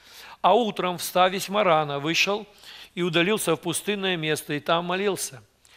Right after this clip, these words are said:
Симон и бывшие с Ним пошли за Ним, и, найдя Его, говорят Ему: "Все ищут Тебя". Опять вроде бы все ищут Тебя. <laughs> Он говорит им: "Пойдём в ближние селения и города, чтобы мне и там проповедовать, ибо я для того пришёл".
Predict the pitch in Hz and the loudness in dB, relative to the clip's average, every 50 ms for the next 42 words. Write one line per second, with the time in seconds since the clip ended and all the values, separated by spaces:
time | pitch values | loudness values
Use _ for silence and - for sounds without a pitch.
0 | - - - - - - - - - - 247 277 262 240 202 185 180 156 196 208 | -20 -20 -20 -20 -20 -16 -10 -8 -6 -4 -2 0 2 2 2 2 0 0 0 0
1 | 170 - - 165 165 151 - - 190 190 160 180 170 - - 196 196 196 160 196 | 2 2 2 2 0 -2 -4 -6 -6 -4 -2 -2 0 0 -2 -2 -4 -4 -4 -4
2 | 196 185 185 170 143 143 143 143 147 147 139 165 185 190 190 180 170 160 180 180 | -4 -4 -4 -6 -6 -6 -4 -4 -4 -2 2 2 4 4 4 2 0 0 0 2
3 | 170 160 147 131 139 131 131 127 - - - - - - 220 233 269 302 - - | 2 2 2 0 -2 -8 -10 -8 -6 -4 -2 0 2 4 4 4 6 4 2 0
4 | - - 247 262 262 - - - 254 247 - - - - 240 220 190 208 190 156 | 0 2 2 4 4 4 4 2 2 0 -2 -4 0 2 2 4 6 6 6 4
5 | 127 - - - - _ _ _ _ _ _ - 165 - - 240 269 262 - 202 | 4 0 -8 -20 -20 _ _ _ _ _ _ 2 2 4 6 6 6 6 4 -2
6 | 175 165 156 147 143 147 135 - - 190 185 180 - - - 170 - - 175 151 | -4 -4 -4 -4 -6 -8 -6 -4 -2 -2 -2 0 -2 -4 -6 -8 -8 -8 -6 -4
7 | 156 139 - - - _ - - _ - - - - - - - - - - - | -4 -4 -6 -8 -12 _ -12 -12 _ -14 -18 -16 -14 -12 -12 -12 -12 -12 -14 -14
8 | - - - - - 190 196 185 190 190 190 180 175 160 170 151 139 - - 185 | -16 -18 -6 0 0 2 4 4 6 6 6 6 4 2 0 -2 0 2 2 2
9 | 175 208 254 247 208 185 202 208 180 135 165 175 170 - - 214 208 202 214 208 | 4 4 2 0 0 0 0 0 0 0 0 -2 0 0 0 0 0 2 2 2
10 | 196 190 190 170 190 185 196 196 202 226 240 214 - - 180 160 165 170 165 170 | 2 2 2 4 4 4 4 4 4 4 2 2 0 -4 -6 -6 -8 -8 -8 -4
11 | 175 170 156 - - 196 190 190 - - 170 156 - 156 147 139 156 170 156 147 | -4 -4 -2 2 2 2 2 2 -2 -4 -4 -2 0 -2 0 0 0 -2 -2 0
12 | 151 147 - - 156 139 143 139 131 135 147 160 143 143 143 135 - 151 143 131 | -2 -2 -2 -4 -6 -4 -2 -2 0 2 2 2 2 0 -4 -2 -2 -4 -4 -4
13 | - 143 139 - - 139 127 123 120 | -4 -6 -4 -4 -4 -4 -6 -6 -8